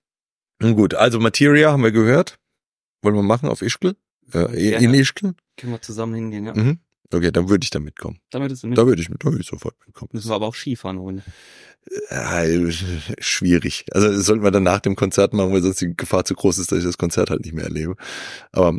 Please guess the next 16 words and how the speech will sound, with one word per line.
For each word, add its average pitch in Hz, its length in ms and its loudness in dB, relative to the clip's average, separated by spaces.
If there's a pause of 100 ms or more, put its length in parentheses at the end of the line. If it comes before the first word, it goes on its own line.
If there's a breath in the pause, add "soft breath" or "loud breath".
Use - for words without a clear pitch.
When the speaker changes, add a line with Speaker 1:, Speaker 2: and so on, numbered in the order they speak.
Speaker 1:
okay, 107 280 2
gut. - 200 -2
Also 107 140 6
Materia, 113 540 4
Ischgl, - 500 2
wenn 92 140 0
das - 340 -6
stattfindet, 92 800 0 (760)
Speaker 2:
Sind 110 200 -14
wir 98 80 -8
dabei. 90 300 -12
Speaker 1:
sind - 180 -6
wir 85 80 -2
dabei. 80 260 -6 (260)
Sehr - 280 -10
gut. 71 180 -10